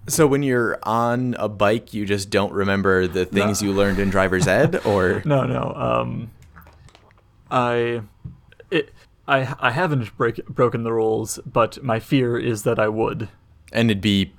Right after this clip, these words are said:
Speaker 1: more dangerous on a bike than in a car.
Speaker 2: Because, yeah, it, there's no big metal box around me.
Speaker 1: Right.
Speaker 2: So I'm much,
Speaker 1: Okay.
Speaker 2: I'm much happier walking because there's a sidewalk and the rules are very clear.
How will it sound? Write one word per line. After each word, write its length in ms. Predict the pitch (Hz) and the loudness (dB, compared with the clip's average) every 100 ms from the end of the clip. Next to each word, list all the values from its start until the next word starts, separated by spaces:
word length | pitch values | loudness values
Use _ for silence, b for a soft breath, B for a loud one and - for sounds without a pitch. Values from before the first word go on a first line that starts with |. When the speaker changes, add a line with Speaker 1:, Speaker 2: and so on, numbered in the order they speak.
| - | -10
Speaker 1:
more 360 | 139 123 120 110 | -2 4 4 4
dangerous 880 | 104 107 95 98 92 85 - - - - | 2 0 0 0 2 0 -4 -8 -12 -6
on 160 | 98 | -4
a 40 | 95 | 0
bike 360 | 95 90 87 | 2 2 2
than 160 | 101 90 | -4 -4
in 100 | 85 | -4
a 60 | |
car. 420 | - 80 50 - - - - | -2 -2 -2 -6 -10 -10 -4
Speaker 2:
Because, 680 | 123 - 113 107 104 - | -4 0 0 0 -6 -4
yeah, 220 | - 110 104 - | -2 -2 -8 -12
it, 100 | - - 151 - | -14 -14 -16 -2
there's 220 | 117 110 | -2 0
no 460 | 113 110 110 110 113 - 110 - - 127 | 0 0 0 -2 -8 -14 -16 -16 -14 -6
big 180 | - 113 | -2 -2
metal 240 | 113 113 110 | 0 0 2
box 300 | 117 117 - | 2 2 -2
around 300 | 113 113 113 | -6 -6 -6
me. 180 | 117 104 _ - | -8 -10 _ -12
Speaker 1:
Right. 300 | 92 64 55 - - _ _ - - _ | -6 -6 -6 -12 -20 _ _ -20 -20 _
Speaker 2:
So 140 | - 120 | -2 0
I'm 80 | 117 | 2
much, 220 | 123 - | 0 -2
Speaker 1:
Okay. 100 | 67 | -4
Speaker 2:
I'm 120 | 131 | -2
much 200 | 123 - | -2 -2
happier 400 | 131 120 123 113 | -4 -4 -2 -2
walking 540 | 110 113 117 113 107 104 | 0 0 0 -6 -8 -8
because 360 | 110 - 113 | -6 -4 -4
there's 120 | 107 104 | -6 -10
a 60 | |
sidewalk 680 | - 113 107 110 110 107 - - | -2 0 0 0 -2 -2 -8 -12
and 320 | 117 107 110 | -8 -8 -6
the 40 | 113 | -6
rules 280 | 113 113 110 | -4 -4 -2
are 80 | |
very 240 | 110 110 113 | -2 -2 -4
clear. 480 | - 120 113 113 | -6 -2 2 0